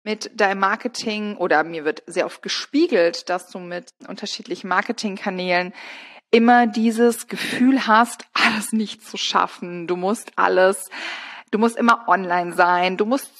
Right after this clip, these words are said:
Stories angucken, du musst Kommentare beantworten. Am besten solltest du natürlich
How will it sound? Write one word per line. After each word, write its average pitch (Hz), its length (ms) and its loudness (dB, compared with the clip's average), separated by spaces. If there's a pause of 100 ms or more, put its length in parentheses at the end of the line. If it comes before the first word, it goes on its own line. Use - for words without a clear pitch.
(120)
Stories 175 540 0
angucken, 175 920 -16
du 190 80 -8
musst 214 540 -4 (1040)
Kommentare 214 680 2
beantworten. 190 1040 2
Am 196 180 0
besten 220 340 0
solltest 202 380 2
du 240 60 2
natürlich 208 340 0